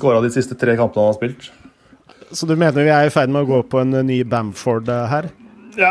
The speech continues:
Speaker 1: ja, det er livsfarlig å nevne navn. Altså, det, når dere nevner navn,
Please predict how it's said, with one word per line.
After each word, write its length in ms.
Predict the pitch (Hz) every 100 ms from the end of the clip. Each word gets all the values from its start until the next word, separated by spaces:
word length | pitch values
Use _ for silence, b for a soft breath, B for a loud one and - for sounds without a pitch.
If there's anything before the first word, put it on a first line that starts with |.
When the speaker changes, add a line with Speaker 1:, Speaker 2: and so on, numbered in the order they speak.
| 214
Speaker 1:
ja, 320 | 214 208 220 220
det 40 | 202
er 260 | 190 202 202
livsfarlig 560 | 170 - 214 277 -
å 80 | 220
nevne 240 | 208 185 185
navn. 280 | 180 208
Altså, 200 | 208 196
det, 160 | 185 180
når 120 | 190 185
dere 300 | 190 143 180
nevner 320 | 196 135 156
navn, 400 | 165 180 208 139